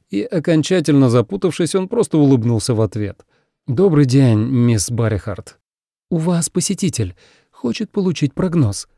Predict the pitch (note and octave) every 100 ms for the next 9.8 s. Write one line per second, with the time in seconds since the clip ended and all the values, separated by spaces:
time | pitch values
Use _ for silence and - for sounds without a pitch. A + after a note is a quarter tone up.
0 | _ - - B2+ A2+ A2 A#2+ A2+ A2 A2
1 | C#3 D#3 C3 C#3+ A#2 A#2 A#2 A#2+ C#3+ E3+
2 | C3 C3 - _ - F3 F#3+ E3+ D3+ B2+
3 | D3 - F3+ F3+ E3 E3 B2+ A2+ B2 G#2+
4 | A2+ G#2 G#2 G#2+ - _ _ _ _ _
5 | A2 G2 G#2+ A2 A#2 B2 B2+ B2+ B2+ -
6 | - - _ _ B2 E3 C#3+ A#2 - C#3+
7 | C#3+ G#2+ B2 - B2+ - G2+ G2+ C3+ -
8 | _ _ _ C3+ B2+ A2 A#2+ A2 G#2+ G#2
9 | G#2+ G#2 F#2+ A2 A#2 A2 G#2+